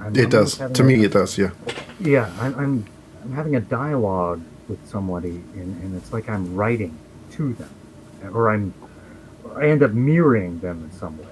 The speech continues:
Speaker 1: Um,
Speaker 2: Yeah.
Speaker 1: or, uh, or I don't even hear them. I'm just hearing myself, and it's coming out in, through them in their voice, but it's me.
Speaker 2: Yeah.
Speaker 1: If that makes any sense. It's a strange
Speaker 2: Yep.
Speaker 1: kind of thing, and so it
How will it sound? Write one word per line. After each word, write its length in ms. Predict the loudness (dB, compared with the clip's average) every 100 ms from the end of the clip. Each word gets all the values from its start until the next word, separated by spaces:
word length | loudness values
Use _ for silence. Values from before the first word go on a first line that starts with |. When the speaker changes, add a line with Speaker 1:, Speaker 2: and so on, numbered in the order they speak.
| -20 -20 -16
Speaker 1:
Um, 280 | -14 -14 -4
Speaker 2:
Yeah. 140 | -2 -2 -4
Speaker 1:
or, 220 | -16 -18 -20 -20 -20 -20 -20 -20 -20 -20 -18
uh, 920 | -16 -16 -18 -20 -20 -20 -20 -16 -4
or 100 | -2
I 40 |
don't 240 | 0 2 2
even 140 | 2
hear 340 | 0 0 0 0
them. 160 | -4 -20 -20 -20 -20 -14
I'm 120 | -10 -10
just 260 | -10 -12 -6
hearing 260 | -4 -2 -4
myself, 460 | -6 -10 -16 -16 -20 -20 -20 -20 -20 -12
and 120 | -10
it's 140 | -10
coming 280 | -8 -6 -4
out 220 | -4 -6 -10 -18 -18 -12
in, 240 | -10 -10 -12 -18 -20 -20 -20 -6
through 200 | -2 0
them 360 | 0 -2 -4 -10 -14 -8
in 80 |
their 160 | -4 -4
voice, 340 | -2 -2 -2 -4
but 80 | -14
it's 140 | -6
me. 200 | -4 -4 -6 -18 -20 -20 -20 -8
Speaker 2:
Yeah. 200 | -2 -2 -2
Speaker 1:
If 100 | -10 -10
that 140 | -10
makes 200 | -12 -14
any 100 | -18
sense. 140 | -18 -20 -20 -20 -20
It's 100 | -20
a 40 | -14
strange 280 | -4 0 0
Speaker 2:
Yep. 120 | -2
Speaker 1:
kind 180 | -6 -8
of 60 | -10
thing, 280 | -14 -16 -18
and 100 | -18
so 200 | -12 -10
it 100 | -12